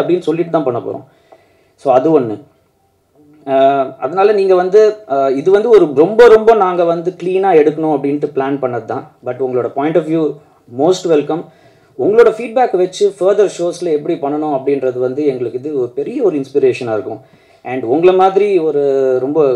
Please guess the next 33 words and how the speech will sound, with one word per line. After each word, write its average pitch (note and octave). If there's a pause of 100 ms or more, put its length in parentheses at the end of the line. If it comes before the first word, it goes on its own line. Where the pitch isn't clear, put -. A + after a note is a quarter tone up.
(120)
experienced F#3+
person D3
சொல்லும் C#3+
போது C3+
அதை A#2
டெஃபினட்டா B2
நாங்க A2+
ஏத்துக்கிறோம். G#2 (520)
And A2
thank D3
you D3
sir, B2+
என்ன A2+ (380)
actor A#2+
அப்படின்னு A#2+
சொன்னதுக்கு. B2 (220)
இப்போதைக்கு D3
நான் C3
வந்து, C3 (580)
ஆ, A2+
content C#3+
ஹெட்டா C#3
இருக்கேன். B2+ (320)
And, A2
ஆ, G#2+ (580)
I'm A2
very D3+
happy C#3+
that, B2
you -
know, B2
at A2
least, A2+